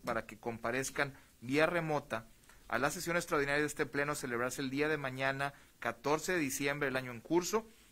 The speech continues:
a partir de las diez horas, a través de la plataforma Zoom. Ya por último, y siguiendo los lineamientos de la convocatoria, señor secretario, sírvase proceder a la destrucción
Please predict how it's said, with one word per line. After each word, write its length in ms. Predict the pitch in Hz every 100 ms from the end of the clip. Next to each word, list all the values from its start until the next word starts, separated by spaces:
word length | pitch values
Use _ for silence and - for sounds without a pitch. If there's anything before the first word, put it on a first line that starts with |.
| - -
a 160 | 135
partir 420 | 131 123 156 170 - - -
de 160 | - 131
las 220 | 127 120
diez 380 | 113 147 156 - -
horas, 500 | 156 156 - - - - _ -
a 100 | 120
través 380 | - 123 127 139
de 60 |
la 140 | 147 135
plataforma 920 | 120 - 131 - 131 131 135 135 135 - - -
Zoom. 400 | - 151 123 95 - - - - -
Ya 200 | 123 147
por 120 | 185
último, 420 | 185 180 190 190
y 20 |
siguiendo 340 | 185 143 147 160
los 120 | 170
lineamientos 360 | 143 127 143 156
de 120 | 151
la 40 |
convocatoria, 720 | 151 143 143 151 170 170 180 175 -
señor 300 | - 123 135
secretario, 560 | 156 151 156 185 190 208 - - -
sírvase 420 | - 165 170 180
proceder 380 | - 139 139 143
a 40 |
la 100 | 156
destrucción 680 | 147 170 - 151 - 156 160